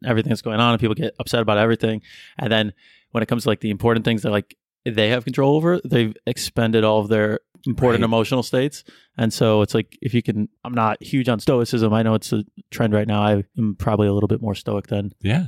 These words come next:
Speaker 1: I think I am. But, uh,
Speaker 2: Stoicism is good.
Speaker 1: once you do it, you're stoic, but then you reserve that, like, you know, what'd you call it? Like, the anger, or
Speaker 2: Yeah.
Speaker 1: you're like,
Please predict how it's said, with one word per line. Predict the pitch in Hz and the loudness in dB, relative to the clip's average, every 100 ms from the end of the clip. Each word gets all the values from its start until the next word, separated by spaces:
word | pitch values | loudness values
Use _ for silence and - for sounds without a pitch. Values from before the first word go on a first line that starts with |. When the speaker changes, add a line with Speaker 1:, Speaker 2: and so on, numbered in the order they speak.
| - | -2
Speaker 1:
I | 104 | -2
think | 98 110 | 0 0
I | 107 | 0
am. | |
But, | 107 113 | 2 4
uh, | 110 | 4
Speaker 2:
Stoicism | 107 131 107 | 4 0 -2
is | |
good. | 85 82 156 | 0 -2 -2
Speaker 1:
once | - 123 135 | -2 -2 0
you | |
do | 127 139 | 2 2
it, | 117 - _ _ _ _ _ _ _ _ | 2 -2 _ _ _ _ _ _ _ _
you're | 139 123 | -2 0
stoic, | - 208 135 - | 2 2 2 2
but | 127 131 | -2 0
then | 123 123 - | -2 -2 -6
you | 127 113 | 0 2
reserve | 117 120 139 135 117 - _ - | 2 2 2 2 0 -6 _ -4
that, | 113 113 | 0 0
like, | 107 101 - _ _ _ | -2 -4 -14 _ _ _
you | 143 | -10
know, | 127 | -8
what'd | - 127 | -6 -6
you | 127 | -4
call | 120 113 | -4 -4
it? | |
Like, | - | -8
the | - | -12
anger, | 123 117 120 110 104 107 | -10 -10 -4 -2 -2 0
or | 131 127 117 | 2 4 2
Speaker 2:
Yeah. | |
Speaker 1:
you're | 131 | 2
like, | 123 | 2